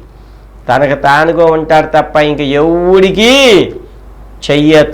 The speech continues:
చాపడు. పరలోక రాజ్యానికి వెళ్ళవు, జాగ్రత్త. ఇది లోభత్వం. దేవుని కన్నా డబ్బును ప్రేమించే వాళ్ళు వీళ్ళు, వీళ్ళ సొంత సుఖాలను ప్రేమించే వాళ్ళు లోబులు వీళ్ళు.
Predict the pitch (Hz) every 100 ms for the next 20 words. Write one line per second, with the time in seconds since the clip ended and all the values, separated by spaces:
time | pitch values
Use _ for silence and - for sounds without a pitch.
0 | 143 135 139 135 117 104 135 143 156 151
1 | 151 139 147 139 143 139 135 110 135 135
2 | 117 113 92 92 - - 127 139 135 160
3 | 185 185 185 - 160 135 110 165 190 208
4 | 214 220 220 220 214 208 214 202 170 185
5 | 180 180 220 214 214 220 220 220 208 208
6 | 202 202 196 190 190 180 175 147 120 147
7 | 151 160 165 170 190 185 180 180 175 175
8 | 170 160 165 160 151 - 143 143 139 135
9 | 131 147 185 202 202 208 208 208 208 196
10 | 185 143 110